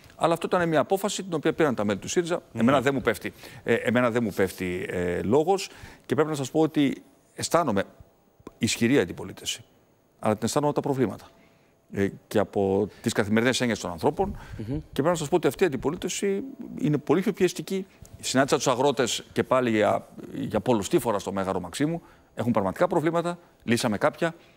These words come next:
Speaker 1: Κοιτάμε να λύσουμε, ε, κάποια ακόμα. Σκύβουμε πάνω στα προβλήματα. Προσπαθούμε. Δεν τα κάνουμε όλα τέλεια προφανώς.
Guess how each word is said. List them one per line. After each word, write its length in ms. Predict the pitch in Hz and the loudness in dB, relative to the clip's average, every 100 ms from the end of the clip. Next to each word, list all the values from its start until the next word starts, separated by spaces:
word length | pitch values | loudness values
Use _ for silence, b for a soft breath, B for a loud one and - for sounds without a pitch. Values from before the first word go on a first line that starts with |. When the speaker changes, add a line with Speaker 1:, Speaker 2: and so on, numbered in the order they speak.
| b - | b -8
Speaker 1:
Κοιτάμε 260 | 110 131 | -2 0
να 80 | 120 | 2
λύσουμε, 380 | 113 113 117 98 - | 0 -2 -4 -6 -6
ε, 120 | 101 | -6
κάποια 260 | - 113 92 | -2 -2 -2
ακόμα. 340 | - 135 147 | -2 -2 -2
Σκύβουμε 340 | - - 160 143 | -2 0 2 2
πάνω 160 | 123 | 0
στα 120 | 107 | -2
προβλήματα. 380 | 98 95 131 151 | -4 -2 -2 0
Προσπαθούμε. 560 | 151 123 117 139 151 160 b b - | 0 0 0 0 -2 -6 b b -4
Δεν 100 | 165 | 0
τα 60 | |
κάνουμε 240 | 151 110 98 | 2 2 0
όλα 100 | 98 | 0
τέλεια 220 | 113 107 | 2 0
προφανώς. 460 | 98 98 123 175 | 0 -2 0 -2